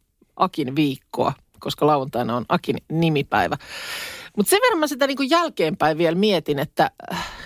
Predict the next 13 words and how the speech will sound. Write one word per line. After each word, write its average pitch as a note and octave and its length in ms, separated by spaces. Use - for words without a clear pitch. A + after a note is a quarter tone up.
toihan E4 260
itse A3+ 200
asiassa G3+ 280
alleviivasi C#3 840
sen, D3+ 280
että - 160
ei, C4+ 340
elämähän F3 400
ei E3 140
voi D#3 180
olla C#3 240
pelkkää - 400
juhlaa. - 480